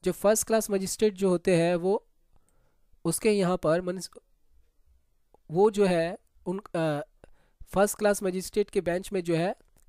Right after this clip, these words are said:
रॉबरी का ट्रायल होता है, मीन्स वहाँ जो है ये केस चलता है, रॉबरी का केस जो है वो फर्स्ट क्लास मजिस्ट्रेट के बेंच में चलता है। On the other hand,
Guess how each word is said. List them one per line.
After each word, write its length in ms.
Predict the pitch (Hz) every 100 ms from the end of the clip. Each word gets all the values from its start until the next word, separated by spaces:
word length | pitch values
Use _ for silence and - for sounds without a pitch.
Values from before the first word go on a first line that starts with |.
| -
रॉबरी 340 | 147 160 175
का 160 | 190 196
ट्रायल 320 | 185 165 170
होता 240 | 175 175 185
है, 140 | 202 226 _ _ _
मीन्स 200 | 190 185
वहाँ 240 | 175 170 190
जो 140 | 190
है 80 | 185
ये 100 | 175
केस 260 | 170 170 -
चलता 320 | 175 165 175
है, 160 | 175 220 _ _ _ _ _ _ -
रॉबरी 280 | 151 160 185
का 80 |
केस 260 | 180 175 165
जो 120 | 175
है 160 | 170 214
वो 120 | 196
फर्स्ट 280 | - 170 -
क्लास 240 | 180 170
मजिस्ट्रेट 360 | 160 151 - 170
के 100 | 165
बेंच 220 | 156 156 175
में 60 |
चलता 320 | 165 160 175
है। 120 | 175 233
On 160 | 151 160
the 160 | 170 156
other 140 | 160
hand, 180 | 175 208